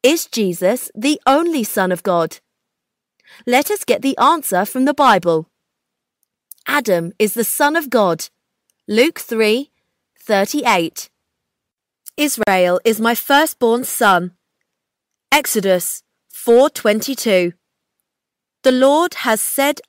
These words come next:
unto me, "Thou art my son. This day have I begotten thee." Psalms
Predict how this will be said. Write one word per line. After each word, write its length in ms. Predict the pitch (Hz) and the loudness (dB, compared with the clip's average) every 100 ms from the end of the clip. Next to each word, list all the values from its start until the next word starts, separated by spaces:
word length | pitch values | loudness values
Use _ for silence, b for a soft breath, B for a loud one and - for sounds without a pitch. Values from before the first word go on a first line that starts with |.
| - | 0
unto 340 | 214 247 - | 0 0 -6
me, 400 | 277 233 185 175 _ _ _ _ - | -4 -2 -4 -6 _ _ _ _ -4
"Thou 340 | 202 240 302 - | 2 4 4 2
art 260 | 226 247 | 2 2
my 220 | 214 208 226 | 0 -2 -2
son. 540 | - 220 185 170 170 _ _ _ _ _ | -2 -2 -2 -2 -8 _ _ _ _ _
This 300 | 202 262 - | -2 -2 -2
day 400 | 226 185 202 247 _ - 214 | 0 0 0 -4 _ -8 -4
have 160 | 214 | 0
I 240 | 226 262 277 _ - | 2 2 -2 _ -2
begotten 800 | 214 240 - 220 220 247 247 196 | 0 -2 -2 -2 0 -4 -4 -2
thee." 340 | 180 160 160 _ _ _ _ _ _ _ _ _ _ - | -2 -2 -6 _ _ _ _ _ _ _ _ _ _ -4
Psalms 580 | 294 269 185 170 - - | 2 4 4 -2 -10 -18